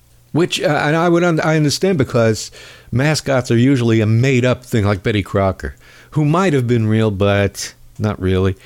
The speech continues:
Chef Boyardee, he, he was a real person. <laughs> Chef Boyardee. How come the Italian Americans don't take him off those cans? Uh, yeah, he used to package his food.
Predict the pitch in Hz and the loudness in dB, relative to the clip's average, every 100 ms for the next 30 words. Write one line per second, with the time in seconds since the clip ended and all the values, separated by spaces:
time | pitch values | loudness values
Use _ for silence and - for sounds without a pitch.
0 | - - - _ - 139 147 139 147 127 | -20 -20 -20 _ -6 -6 -4 -2 0 2
1 | 110 90 190 240 190 185 _ _ _ - | 0 0 0 2 0 -2 _ _ _ -8
2 | 95 240 175 147 240 247 190 127 113 98 | -4 0 2 2 2 2 2 2 0 0
3 | 92 92 - 151 - - - 180 226 - | 0 -2 -2 -6 -8 -16 -8 -6 -4 -6
4 | - 208 - - - - - - - 135 | -6 -8 -8 -14 -12 -10 -8 -8 -4 0
5 | 123 110 98 82 85 76 69 69 _ _ | 2 0 -2 -6 -4 -4 -6 -12 _ _
6 | _ _ - - - - - 185 220 214 | _ _ -20 -20 -20 -20 -10 -4 -2 0
7 | 196 175 180 175 160 165 165 143 131 110 | 0 0 -2 0 0 0 -2 -2 -2 -2
8 | 123 113 123 117 123 117 113 - 104 95 | -2 -2 -2 0 -2 0 -2 -2 -2 -2
9 | - - 104 92 78 73 - _ - - | -6 -6 -4 -4 -4 -8 -14 _ -20 -20
10 | - _ _ _ - 127 120 117 113 131 | -20 _ _ _ -8 -4 -2 0 -2 -4
11 | - _ _ _ _ _ _ - 143 220 | -12 _ _ _ _ _ _ -4 -2 2
12 | 185 202 - 147 180 175 165 139 139 - | 2 0 -2 -4 -2 -2 -2 -2 -4 -6
13 | - 185 | -2 -2